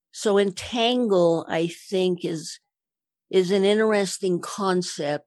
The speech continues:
because we can entangle our spirits with the Holy Spirit that lives inside of us. And as we do that, that entanglement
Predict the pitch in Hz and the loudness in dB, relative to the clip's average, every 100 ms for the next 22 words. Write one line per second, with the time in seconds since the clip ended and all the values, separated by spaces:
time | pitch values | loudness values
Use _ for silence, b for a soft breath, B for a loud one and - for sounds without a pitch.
0 | _ 165 156 - - 185 165 160 - B | _ -6 -4 -8 -10 -4 -2 -2 -8 B
1 | B B B _ _ _ _ _ 202 190 | B B B _ _ _ _ _ 0 0
2 | 208 196 175 170 - - 190 208 202 175 | -2 -2 0 -2 -4 -4 0 0 0 -2
3 | 151 151 - - - 220 202 170 156 - | 0 -2 -4 -10 -4 0 4 4 0 -6
4 | - 175 185 208 208 - 160 185 170 170 | -12 -4 2 2 2 -10 -6 -4 -2 -2
5 | 160 - - 170 165 156 160 165 170 170 | -6 -12 -8 -2 -2 -2 -6 -6 -4 -4
6 | 156 151 143 - - 175 160 147 - - | -2 -4 -6 -8 -6 -6 -6 -8 -10 -12
7 | - B B B B B _ _ _ _ | -14 B B B B B _ _ _ _
8 | 175 170 180 175 196 180 160 180 220 202 | 0 2 2 2 0 0 0 2 2 2
9 | 165 156 139 - 196 151 156 156 - - | 2 2 0 -4 -8 -6 -8 -10 -4 -2
10 | - 208 220 180 156 147 139 - | 0 -2 -2 -2 -2 -2 -6 -10